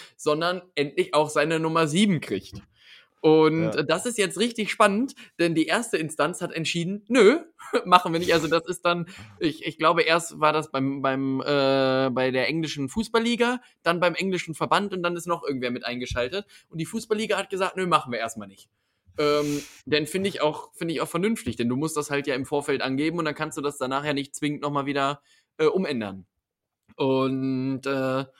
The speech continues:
Speaker 1: ja, aber es ist irgendwie merk-, also es, es würde auch so ein Bild komplett zerstören. Das finde ich jetzt zum Beispiel auch. Ich habe jetzt das Paris-Spiel gesehen,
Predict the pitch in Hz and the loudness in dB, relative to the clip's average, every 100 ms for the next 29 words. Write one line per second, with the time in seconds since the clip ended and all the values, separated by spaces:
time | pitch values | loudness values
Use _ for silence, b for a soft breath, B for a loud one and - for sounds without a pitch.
0 | b b b b 143 196 165 180 - 196 | b b b b 6 6 4 0 -4 -4
1 | 185 185 175 262 - - 127 139 110 135 | -2 -2 0 -2 -4 -2 -2 -2 -6 -2
2 | 143 - 160 127 147 202 127 143 - 139 | -2 -4 -8 -2 2 4 4 0 -2 0
3 | 190 254 - 139 127 139 - 131 - 175 | 0 0 -4 -6 -4 -4 -4 -8 0 0
4 | 143 127 - 160 147 151 - 139 131 123 | 0 -4 -6 -6 -6 -6 -6 -8 -4 -2
5 | 147 147 143 - 139 - 139 160 165 - | -2 -2 -6 -4 -8 -4 -2 -2 -4 -2
6 | 131 123 120 135 185 220 | -2 0 0 0 0 -4